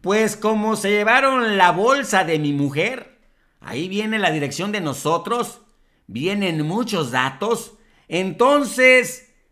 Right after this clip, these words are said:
preferimos no hacer tanto alboroto de esto,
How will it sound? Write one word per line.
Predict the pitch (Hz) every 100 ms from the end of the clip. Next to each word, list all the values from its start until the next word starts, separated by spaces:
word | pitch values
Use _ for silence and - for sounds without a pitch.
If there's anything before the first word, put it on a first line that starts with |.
| _
preferimos | - 202 180 202 233 247 247 185
no | 208 233 226
hacer | 196 - 208 214 -
tanto | 165 196 202 202 190 180 160
alboroto | 147 151 156 151 160 170 247 285 - 330 233 - _ _ _ _
de | - 160 190 262
esto, | 269 - 185 135